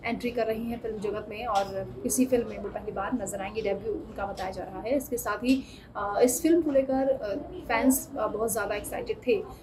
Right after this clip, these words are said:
हालांकि, अ, उस लेवल पर ये फिल्म नहीं चल पा रही क्योंकि पठान से इस मूवी का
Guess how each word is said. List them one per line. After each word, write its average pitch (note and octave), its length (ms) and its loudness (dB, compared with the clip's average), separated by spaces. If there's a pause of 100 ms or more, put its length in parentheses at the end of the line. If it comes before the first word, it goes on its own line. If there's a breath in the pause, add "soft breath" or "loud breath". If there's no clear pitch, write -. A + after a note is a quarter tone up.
(180 loud breath)
हालांकि, A#3 460 4
अ, G#3 160 0 (440)
उस - 340 2
लेवल A#3+ 280 4
पर B3 220 4
ये A3+ 320 4
फिल्म A3 220 2
नहीं G#3 180 -6
चल G#3+ 140 -2
पा G3+ 140 -2
रही G#3+ 120 0
क्योंकि A#3+ 240 -6
पठान A3+ 380 -2
से A3+ 120 0
इस A3 160 0
मूवी G#3+ 200 -6
का A3 220 -4